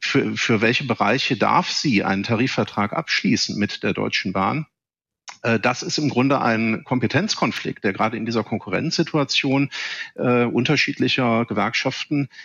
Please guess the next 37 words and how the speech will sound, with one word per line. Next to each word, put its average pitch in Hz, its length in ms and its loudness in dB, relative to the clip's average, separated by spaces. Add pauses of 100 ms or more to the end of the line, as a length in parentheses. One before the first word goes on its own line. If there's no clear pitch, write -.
(180)
beim 110 200 0
Konzern 117 420 0
Deutsche 110 340 -2
Bahn, 107 380 2
äh, - 360 -2
wurzelt. 120 720 0 (560)
Äh, 131 200 4
und 120 360 0
dieser 180 280 4
Grundkonflikt 139 800 -2
ist - 160 -6
natürlich 127 300 2
noch 131 140 0
viel 135 220 2
schwerer 127 540 2
zu - 220 -2
lösen, 107 680 2
als, 117 520 0
äh, 113 280 2
die 113 120 0
Frage 113 640 0 (180)
der 120 120 2
Arbeitszeit, 104 560 0
so 110 120 -2
schwer - 240 2
die 107 80 0
Frage 101 260 0
der 95 120 0
Arbeitszeit 101 640 0
auch 185 180 0
zu - 120 -4
verhandeln - 540 -4
ist. - 260 -10 (380)
Letztlich 143 500 2
ist - 200 -2
dieser 202 280 4
Konflikt - 720 -6